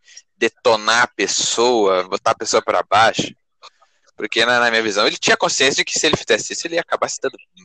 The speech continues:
mal, mal num nível maior do que deu, se deu com a punição que a nascar deu. Dependendo da situação, a nascar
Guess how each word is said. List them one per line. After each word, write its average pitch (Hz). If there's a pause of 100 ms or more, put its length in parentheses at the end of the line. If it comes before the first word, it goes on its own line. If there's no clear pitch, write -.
mal, 113
mal 101
num 151
nível 123
maior 131
do 160
que -
deu, 185
se -
deu 147
com 175
a 175
punição 170
que -
a 156
nascar 156
deu. 156 (2000)
Dependendo 113
da 143
situação, 123
a -
nascar 113